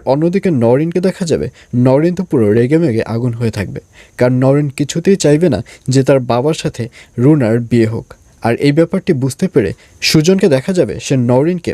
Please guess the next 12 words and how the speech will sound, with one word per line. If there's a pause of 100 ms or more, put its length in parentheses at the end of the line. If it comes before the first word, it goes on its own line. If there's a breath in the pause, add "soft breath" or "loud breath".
অনেক
ধরনের (340 loud breath)
রিকোয়েস্ট
করবে
যাতে
করে
নরিন
যেন (100)
এই
বিয়েতে
রাজি
হয়